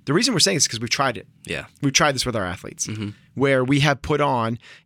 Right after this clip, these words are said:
Speaker 1: in a ten-week period, we put on thirty-five pounds on people's back squats, but they did a Smolov program. And then when they came back to the concurrent training, they came back to try to bring their conditioning up,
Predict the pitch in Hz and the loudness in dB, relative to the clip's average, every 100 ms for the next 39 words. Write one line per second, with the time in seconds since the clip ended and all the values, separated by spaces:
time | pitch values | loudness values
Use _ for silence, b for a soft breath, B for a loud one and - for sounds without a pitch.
0 | B 147 147 143 139 131 - 151 139 131 | B 4 4 4 2 2 2 2 2 0
1 | - 147 131 110 120 - 131 113 - 139 | 0 0 2 0 -4 -2 -2 -2 0 2
2 | 139 135 131 - 120 117 113 110 117 107 | 2 2 0 0 -2 0 -2 -4 -4 -4
3 | 101 92 - - - - - _ _ _ | -2 -2 -4 -10 -10 -10 -10 _ _ _
4 | _ 131 120 131 123 135 131 117 b b | _ -2 2 2 2 4 2 0 b b
5 | b b b - 196 156 160 117 - - | b b b -2 2 4 2 0 -4 -6
6 | 120 - - _ B B B B 143 143 | -8 -8 -14 _ B B B B 2 4
7 | 143 139 131 - 131 117 151 151 143 - | 4 4 2 2 0 2 2 2 0 2
8 | - 131 123 117 - 117 - 120 117 101 | 2 4 2 -2 -2 -6 -4 -4 -4 -4
9 | 110 120 123 120 135 123 135 139 - 131 | -2 0 -2 0 0 2 2 0 0 0
10 | 117 120 110 117 110 110 104 | 0 0 -2 2 2 2 -2